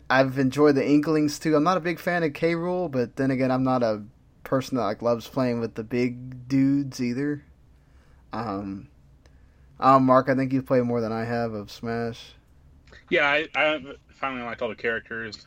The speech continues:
Speaker 2: Uh, yeah, it's really fun. Uh, like, Dragon Ball is a better fighting game, like, as a whole, but, like, it's a, Smash Bros is an incredibly fun and, like, long package.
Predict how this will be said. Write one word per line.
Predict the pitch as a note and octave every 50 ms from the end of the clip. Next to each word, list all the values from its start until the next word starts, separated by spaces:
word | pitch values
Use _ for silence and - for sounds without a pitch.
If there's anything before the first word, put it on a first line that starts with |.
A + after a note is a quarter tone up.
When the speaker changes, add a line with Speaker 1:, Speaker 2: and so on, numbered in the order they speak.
| - -
Speaker 2:
Uh, | A#2+ A#2 A#2 A2 G#2 G#2 G2+ - _ _ _ - - _ - - - - _ - - -
yeah, | F3+ G3+ D3 - - -
it's | C3+ C3 - - - -
really | C3+ B2 D3 D#3 C3
fun. | A#2 - C#3+ C#3+ A#2 G#2 - - - - - _ _ _ _ - -
Uh, | A#2 B2 A#2 A2 G#2+ G#2 G2+ F#2 F2+ - _ - - - - _ - - - - - - C3 C3+
like, | C#3 C3+ G#2+
Dragon | C3 C3+ C#3 C#3+
Ball | C3 B2+
is | A2+
a | A#2+ A2
better | G#2 B2+ B2 A2+ G#2
fighting | - - B2 B2+ A2+ A2
game, | G2+ G2+ G2 F#2 F#2+ G2+ G2+ - -
like, | A2 G#2 G2+ _ - F#2+ - -
as | - A2 G2+
a | F#2+ F2
whole, | - A#2 A2+ F#2+ F2 E2 E2+ - _ _ _ - -
but, | B2 G#2+ G2 G2 - - - - - - _ _ _ _ - _ - _ - _ _ - - _ - - -
like, | - A2+ A2 G#2+
it's | A2+ A#2 A2+ -
a, | A#2 A2 B2 - - - - - - - - - - _ -
Smash | - - - B2+ C3 -
Bros | C3+ A#2+ A2+
is | G#2+
an | G#2+
incredibly | G2+ G2 G2 A#2+ A#2+ A#2 A2 G#2
fun | - - - A2 G#2+ G#2 G#2 G#2+
and, | G2 G#2 G#2 G2+ G2
like, | G2 F#2 F#2
long | G2 G2+ G2+ G#2+ A2+ A2 G2+ G2 F2+
package. | - G#2+ G2+ G2 - - F#2 F2+ F2 - -